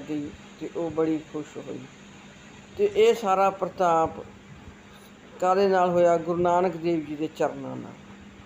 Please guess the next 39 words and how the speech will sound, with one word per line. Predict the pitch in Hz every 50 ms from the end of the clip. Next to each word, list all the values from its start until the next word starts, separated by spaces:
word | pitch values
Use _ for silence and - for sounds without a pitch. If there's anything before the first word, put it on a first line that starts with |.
| - - - - -
ਕਿਉਂਕਿ | 202 196 196 196
ਗੁਰੂ | 185 180 196 185
ਨਾਨਕ | 190 190 190 196 214 233 233 220
ਦੇਵ | 196 202 202 190 190
ਜੀ | 180 185
ਦੇ | 180 185 185
ਚਰਨਾਂ | 190 - 180 170 175 175 175
'ਚ | 175 180
ਉਹਨੇ | 175 170 170 170
ਅਰਦਾਸ | 160 156 170 165 156 156 156 156
ਬੇਨਤੀ | 156 160 165 160 156 156 - 165 156
ਕੀਤੀ | - 160 156 - - 160 160
ਸੀਗੀ | - - 165 151 156 156 147 143 - - - - - - - - - - -
ਤੇ | 165 175 - 175
ਉਹ | 185 185 180 175 160 151 - - -
ਪ੍ਰਮਾਤਮਾ | - 160 160 160 156 165 160 160 165 170 170 165
ਨੇ | 160 160
ਉਹਦੀ | - - 156 147 151 147
ਸੁਣ | - - - 143 139
ਲਈ। | 135 135 135 135 127 - - - - - - - - - - - - - - -
ਤੇ | 196
ਸਾਧ | 190 196 196 180 175 180
ਸੰਗਤ | 175 - 175 170 165 175 165
ਜੀ, | 156 170 170
ਮੈਂ | 170 170 160
ਆਪ | 113 156 160 156 156
ਜੀ | 156 156 165
ਨੂੰ | 165 170 - -
ਇਹ | 156 156 160
ਕਹਿਣਾ | 156 - 160 156 156 165 160
ਚਾਹਾਂਗੀ, | 156 156 147 151 156 160 160 151 147 143 143 - - - - - - - - 175
ਜੇ | 170 208 214 -
ਆਪ | - 196 196 202 214 214 220
ਜੀ | 214 214 220
ਦੇ | 202 208 208 196
ਘਰ | 202 202 180 165 160
ਵੀ | 156 160 170 165 165 156 - - -
ਕੋਈ | 170 165
ਪੁਰਾਣੇ | 160 - - 170 165 165 160 160 160 156 156 147 139 -